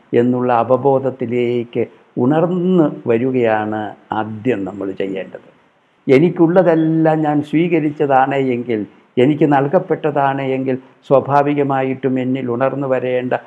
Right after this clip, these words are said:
പ്രതികരണം എന്താണ്? നന്ദി. നന്ദിയുടെ ഭാവം ജീവിതത്തിൽ തുടർച്ചയായിട്ട് നിലനിൽക്കും. ആർക്ക്? ഈ അവബോധമുള്ളവന് എല്ലാം സ്വീകരിച്ചതാണ് എന്ന അവബോധത്തിലേക്ക് ഉണർന്നു വരുന്ന വ്യക്തി. എല്ലാം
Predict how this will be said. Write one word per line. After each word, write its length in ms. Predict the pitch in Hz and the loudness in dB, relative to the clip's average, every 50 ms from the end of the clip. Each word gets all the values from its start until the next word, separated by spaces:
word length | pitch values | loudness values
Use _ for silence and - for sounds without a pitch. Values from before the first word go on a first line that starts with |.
| - _ _ _ | -18 _ _ _
പ്രതികരണം 600 | _ 131 120 107 135 151 170 170 165 165 156 143 131 | _ -6 -2 0 2 2 2 2 2 0 -2 -2 -4
എന്താണ്? 520 | 131 120 120 123 117 117 113 117 123 120 117 107 - _ _ _ _ _ _ _ _ | -4 -4 -4 -4 -4 -4 -4 -6 -8 -10 -12 -12 -14 _ _ _ _ _ _ _ _
നന്ദി. 400 | 113 - 127 147 147 165 156 127 - 160 - - _ _ _ _ _ _ - | -16 -14 -8 -4 -2 -2 -2 -2 -4 -8 -14 -20 _ _ _ _ _ _ -4
നന്ദിയുടെ 480 | 123 117 139 175 185 180 180 175 175 160 - | -2 0 0 2 2 2 2 2 2 0 0
ഭാവം 340 | 139 139 143 147 147 147 147 135 | -2 0 0 0 0 0 -2 -2
ജീവിതത്തിൽ 560 | 135 139 143 139 135 131 135 135 131 - 143 127 | -2 -4 -4 -4 -4 -2 -2 -4 -2 -2 -6 -6
തുടർച്ചയായിട്ട് 840 | 123 - 131 123 139 151 160 156 - 139 127 127 123 127 123 123 123 117 | -4 -6 -4 -4 -4 -4 -4 -8 -6 -4 -4 -2 -2 -4 -4 -6 -6 -6
നിലനിൽക്കും. 600 | 117 113 113 117 120 123 120 117 - - 117 113 101 - _ _ _ _ _ | -4 -4 -6 -4 -4 -4 -6 -6 -6 -8 -8 -8 -8 -14 _ _ _ _ _
ആർക്ക്? 460 | 107 98 113 117 123 - - 123 113 110 110 104 - - - _ _ _ | -8 -6 -6 -6 -6 -2 -2 0 0 0 0 -2 -6 -10 -20 _ _ _
ഈ 80 | - 113 113 | 0 0 2
അവബോധമുള്ളവന് 1200 | 104 104 98 110 117 117 120 120 123 120 120 - 120 117 113 107 110 110 104 104 104 101 104 104 95 - - _ _ _ _ | 2 2 0 -2 0 2 4 4 4 2 2 -2 -6 -6 -4 -4 -4 -4 -4 -4 -4 -4 -6 -8 -10 -12 -14 _ _ _ _
എല്ലാം 420 | 107 107 107 110 113 113 113 113 110 110 107 98 - - _ _ | -2 0 0 2 2 2 2 0 0 -2 -4 -8 -12 -20 _ _
സ്വീകരിച്ചതാണ് 1300 | - - 127 117 120 131 135 127 143 139 131 131 131 131 - 139 127 120 117 113 113 113 110 113 113 110 110 - _ _ _ _ | -6 -4 -2 0 0 0 0 2 2 2 2 0 -4 -2 -4 -2 -2 -2 -2 -2 -4 -6 -6 -6 -8 -10 -10 -12 _ _ _ _
എന്ന 260 | 117 107 101 104 104 104 | -4 -4 -2 -2 -4 -4
അവബോധത്തിലേക്ക് 1000 | 98 104 101 104 107 107 120 113 110 107 110 - - 104 104 104 101 101 101 - | -4 -4 -2 -4 -4 -2 -2 -2 -2 -4 -6 -8 -6 -6 -4 -4 -4 -6 -6 -8
ഉണർന്നു 380 | - 104 104 104 104 - 120 110 | -6 -4 -4 -6 -6 -6 -10 -8
വരുന്ന 360 | 101 95 92 110 104 104 104 98 | -6 -8 -8 -8 -12 -10 -10 -10
വ്യക്തി. 320 | 95 95 95 _ - 92 - _ _ _ _ _ | -10 -10 -14 _ -16 -16 -16 _ _ _ _ _
എല്ലാം 340 | 123 110 117 139 160 170 180 | 2 4 4 6 6 6 4